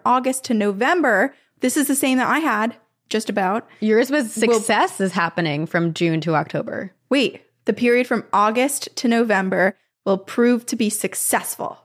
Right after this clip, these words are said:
Speaker 1: for your business.
Speaker 2: We've extended it a month, a couple months.
Speaker 1: Yeah, on, on
Speaker 2: <laughs>
Speaker 1: either side. We bookended it.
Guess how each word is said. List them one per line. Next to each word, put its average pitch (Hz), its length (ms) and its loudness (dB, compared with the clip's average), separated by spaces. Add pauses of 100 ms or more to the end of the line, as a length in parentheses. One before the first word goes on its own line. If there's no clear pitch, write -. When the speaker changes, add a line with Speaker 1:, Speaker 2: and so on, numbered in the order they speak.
(140)
Speaker 1:
for - 140 -6
your - 120 -4
business. - 640 -12 (340)
Speaker 2:
We've 285 220 0
extended 294 500 0
it 311 120 2
a 233 60 0
month, 202 280 -2 (100)
a 208 100 2
couple 208 280 0
months. 170 480 -2 (160)
Speaker 1:
Yeah, 226 440 0
on, 302 180 4 (140)
on 226 160 4
Speaker 2:
<laughs> - 0 -
Speaker 1:
either 240 300 2
side. 254 480 0
We 285 140 6
bookended 294 600 2
it. - 480 -2